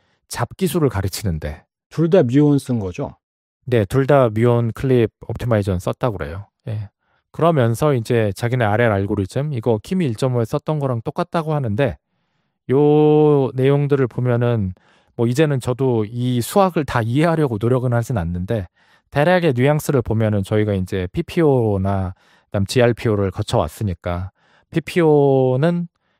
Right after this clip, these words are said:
Speaker 1: 어드밴티지 펑션이 있는 게 이제 가장 큰 차이점이고, 그리고 나서 원래 폴리시, 그러니까 요 알엘이 지금 스텝이 돌고 있는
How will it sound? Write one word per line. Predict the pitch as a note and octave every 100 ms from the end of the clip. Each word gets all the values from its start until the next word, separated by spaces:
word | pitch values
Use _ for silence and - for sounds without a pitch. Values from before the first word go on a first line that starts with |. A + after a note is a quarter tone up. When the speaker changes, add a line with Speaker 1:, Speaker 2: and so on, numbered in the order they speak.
| _ -
Speaker 1:
어드밴티지 | B2+ D#3 D#3+ D#3 C#3+
펑션이 | D#3 D#3+ E3+ D3+ A2
있는 | B2 C3+
게 | A#2
이제 | G2+ -
가장 | - C#3+
큰 | C#3 C#3+
차이점이고, | - D#3 - F#2+ D#2 - G2 - _ _ -
그리고 | A#2+ A#2+ A2
나서 | F#2+ B2 B2 C3+ - _ _ _ _
원래 | - A2+ C#3+ D#3+ D#3+ D3 C3+
폴리시, | - E3 D3 - C#3 E3 _
그러니까 | A#2 G#2 G#2+ F#2+ F#2 _ _ _ A#2
요 | B2+
알엘이 | G2 A2 C3 C3+ C3 B2 A2
지금 | - C#3+ D3
스텝이 | - E3 C#3+ C3 A#2+ A#2+ G#2
돌고 | A2 A2+ A#2
있는 | A2 G#2 G#2 G2+